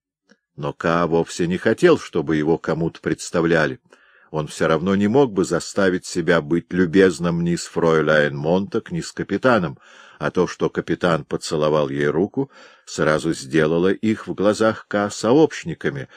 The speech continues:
которые, притворяясь в высшей степени безобидными и незаинтересованными, мешают ему встретиться с фройляйн Бюрстнер. Но К считал, что он не только это понял.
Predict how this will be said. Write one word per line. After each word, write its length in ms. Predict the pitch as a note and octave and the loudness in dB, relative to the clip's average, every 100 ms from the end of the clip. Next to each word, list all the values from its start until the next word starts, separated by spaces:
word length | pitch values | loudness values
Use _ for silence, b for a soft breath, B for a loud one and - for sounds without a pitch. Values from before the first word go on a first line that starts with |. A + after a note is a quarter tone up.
| B B | B B
которые, 580 | E2+ - E2 E2 D#2+ D#2+ | -4 0 2 4 2 2
притворяясь 880 | - E2 - F2 F#2 F2+ D#2 - | -2 -2 0 2 4 4 2 0
в 80 | D#2 | -4
высшей 480 | D2 F#2+ F2 - E2+ | -2 0 0 -2 -4
степени 540 | - - F2+ F#2 E2+ | -2 0 0 2 -2
безобидными 920 | E2 F2+ F#2 F2+ F2 F#2 E2+ E2+ E2 | 0 0 2 2 0 -2 -2 0 0
и 220 | D#2+ F2+ E2 | -2 -4 -4
незаинтересованными, 1300 | D#2+ D2 D#2 D2 E2 D2 - E2+ D#2+ F2 G#2+ C#3+ D3+ B B - | -2 -2 -4 -4 -6 -6 -2 0 0 -2 0 -2 -2 B B -4
мешают 640 | E2+ F2 - F2+ G#2 B2+ | -2 0 2 4 4 2
ему 260 | - C3+ C#3 | -2 -4 -4
встретиться 880 | - - F#2+ E2 D#2 D#2 - - A#2 | -8 -4 2 2 2 -2 -6 -4 -4
с 120 | - | -4
фройляйн 840 | - E2 D2+ D2+ D#2 F#2+ G#2 G#2+ b b b | -6 0 2 4 2 2 2 -2 b b b
Бюрстнер. 680 | D#2 D3 - - D#2 C2+ - _ _ _ _ _ _ _ _ _ _ _ _ b b b b | 4 6 4 -2 -12 -14 -14 _ _ _ _ _ _ _ _ _ _ _ _ b b b b
Но 240 | - B2 F3+ | 4 6 6
К 260 | - E3+ | 6 4
считал, 600 | F3 - C3 B2 D3+ E3+ | 4 2 0 4 6 6
что 260 | D3 - B2 | 2 2 2
он 140 | B2 | 2
не 120 | G#2+ G2 | 0 0
только 400 | A2+ F2 - G2+ | 4 4 2 0
это 220 | G#2+ - | -2 -2
понял. 380 | G#2 G2+ G#2 | -4 -2 -4